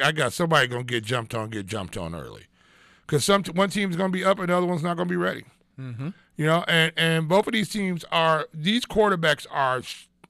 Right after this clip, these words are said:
Speaker 1: streaky. Um, if they get it going, it could be going for a long time. And we know, here, here's the one thing, Jalen Hurts is one of the most prolific, uh,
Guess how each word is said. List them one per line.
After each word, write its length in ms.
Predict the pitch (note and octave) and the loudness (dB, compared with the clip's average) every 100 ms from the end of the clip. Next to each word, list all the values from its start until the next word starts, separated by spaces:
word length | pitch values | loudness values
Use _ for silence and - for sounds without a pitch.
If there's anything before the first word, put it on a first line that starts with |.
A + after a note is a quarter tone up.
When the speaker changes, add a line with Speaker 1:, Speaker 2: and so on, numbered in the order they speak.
| _ _ | _ _
Speaker 1:
streaky. 720 | - - - E3 C3+ - - _ _ _ _ _ _ _ - | -16 -14 -8 -6 -6 -10 -18 _ _ _ _ _ _ _ -10
Um, 400 | C#3 B2 A#2+ A#2 | -6 -4 -4 -6
if 180 | C#3+ C#3 | -6 -4
they 180 | C#3+ F#3+ | 0 0
get 200 | F3 F#3 | 0 -2
it 120 | C#3 | -2
going, 420 | C3+ D#3 A#2 F#2 - _ _ _ _ _ _ - | 0 0 0 -6 -12 _ _ _ _ _ _ -2
it 160 | D#3+ | -2
could 120 | D#3+ D3 | -2 -6
be 100 | C3 | -4
going 240 | C3+ A#2+ | -4 -4
for 180 | A#2+ A#2 | -2 -2
a 40 | |
long 300 | G#2+ A2 F2+ | 0 -2 -4
time. 300 | - G2 C#2+ - - | -10 -14 -16 -20 -4
And 180 | D3 D#3 | 0 0
we 100 | G#3+ | 0
know, 240 | A#3+ D4 D#3 | 2 2 2
here, 140 | A3 | 0
here's 180 | G#3+ A3+ | 0 -2
the 60 | C#4+ | 0
one 160 | A3+ | -2
thing, 180 | G#3+ G3 | 0 -2
Jalen 340 | C#3 G3+ - F3+ | 0 0 2 2
Hurts 340 | F#3+ G3+ - | 2 2 -2
is 240 | - D#3 D3 | -4 -4 0
one 200 | E3+ E3 | 0 2
of 80 | |
the 60 | D#3 | 0
most 220 | D3+ C#3 | 0 0
prolific, 680 | - D3+ C#3+ F#3+ G3+ G#3 E3+ - | 0 0 2 0 0 -2 -4 0
uh, 380 | D#3+ C#3+ C#3+ | 2 4 4